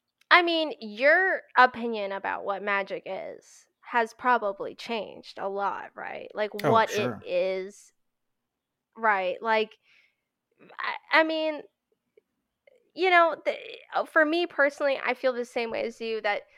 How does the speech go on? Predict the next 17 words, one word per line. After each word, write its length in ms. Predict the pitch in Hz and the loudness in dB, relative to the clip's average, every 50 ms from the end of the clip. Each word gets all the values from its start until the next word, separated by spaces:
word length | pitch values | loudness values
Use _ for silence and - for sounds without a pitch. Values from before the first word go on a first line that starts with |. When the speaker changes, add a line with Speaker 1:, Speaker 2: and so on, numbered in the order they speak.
| _ _ - | _ _ -6
Speaker 1:
literally 520 | - 233 254 277 311 349 359 370 381 415 - - | 2 4 6 6 6 4 0 0 0 -2 -2 0
whatever 380 | 233 247 269 269 269 269 285 359 | 6 6 8 8 8 6 6 2
is 160 | 392 349 - | -4 -4 -2
going 320 | - 277 277 269 254 240 | 0 0 0 0 0 -2
on 240 | 220 202 185 - 208 | -4 -6 -8 -10 -12
or 260 | 202 - - 220 214 | -12 -10 -10 -10 -12
however 540 | 202 - - 226 226 220 214 208 214 208 196 | -10 -4 0 2 4 4 2 2 -2 -4 -6
I 120 | 196 208 | -6 -6
feel 460 | 208 - - 202 185 185 185 185 185 - | -8 -8 -8 -6 -6 -4 -4 -4 -6 -4
or 140 | - 202 208 | -2 -2 -2
however 500 | 196 202 214 208 208 208 202 202 208 208 | -2 0 0 2 2 2 2 0 0 -2
I'm 160 | 208 214 214 | -2 -2 -2
being 480 | 214 208 196 190 196 196 190 190 190 190 - _ _ | -4 -6 -4 -4 -6 -6 -8 -8 -10 -10 -12 _ _
pol-, 260 | - - 196 202 - - | -10 -6 -6 -6 -6 -6
polarized 840 | - - 233 220 220 214 208 208 208 202 202 196 196 208 208 - - | -2 0 2 2 2 2 2 0 0 0 -2 -2 -4 -6 -8 -8 -4
or 280 | - 208 208 208 196 160 | -2 0 2 0 0 0
whatever 800 | 214 226 220 220 220 214 214 202 196 190 190 196 196 196 190 | 0 0 2 2 2 2 2 2 2 2 2 0 0 -2 -4